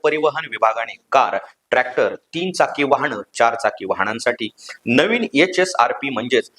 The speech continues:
हाय सिक्युरिटी रजिस्ट्रेशन प्लेट बनवायला सांगितलेली आहे. हाय सिक्युरिटी रजिस्ट्रेशन प्लेट बनवण्याची एकतीस मार्च महाराष्ट्रामध्ये शेवटची तारीख असणार आहे.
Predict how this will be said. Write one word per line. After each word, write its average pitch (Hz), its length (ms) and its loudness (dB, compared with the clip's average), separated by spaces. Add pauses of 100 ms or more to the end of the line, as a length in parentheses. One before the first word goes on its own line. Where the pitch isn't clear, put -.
(160)
हाय - 180 2
सिक्युरिटी 190 440 0
रजिस्ट्रेशन 127 480 -2
प्लेट 131 240 0
बनवायला 95 380 -2
सांगितलेली - 560 -6
आहे. - 80 -20 (380)
हाय 101 180 2
सिक्युरिटी 110 460 2
रजिस्ट्रेशन 101 440 0
प्लेट 127 260 2
बनवण्याची 107 560 0 (280)
एकतीस 143 440 2
मार्च 131 320 2
महाराष्ट्रामध्ये 117 560 0
शेवटची 165 520 0
तारीख 107 300 0
असणार 110 340 -2
आहे. - 160 -12